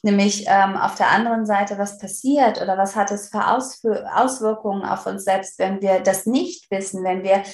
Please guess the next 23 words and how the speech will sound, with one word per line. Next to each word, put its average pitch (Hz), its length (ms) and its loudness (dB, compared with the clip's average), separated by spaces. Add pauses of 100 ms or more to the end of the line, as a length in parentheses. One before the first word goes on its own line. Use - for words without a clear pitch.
(140)
es - 160 -4
nicht 214 260 -2
zulassen, 220 580 2
dass 190 220 -4
die 190 80 -12
Selbstheilungskräfte 196 1200 -2
aktiviert 196 680 -6
werden? 196 300 0 (300)
Kennst 226 300 4
du 254 80 0
dieses 220 380 -2
Phänomen 202 600 0
oder 208 180 2
das 190 240 -2
ist - 100 -10
das, 196 220 -2
was 185 160 -8
ich - 240 -8
beobachte, 226 720 0 (520)
ähm, 214 320 6
viele 302 220 -4
Eltern 233 640 2
müssen 208 600 -4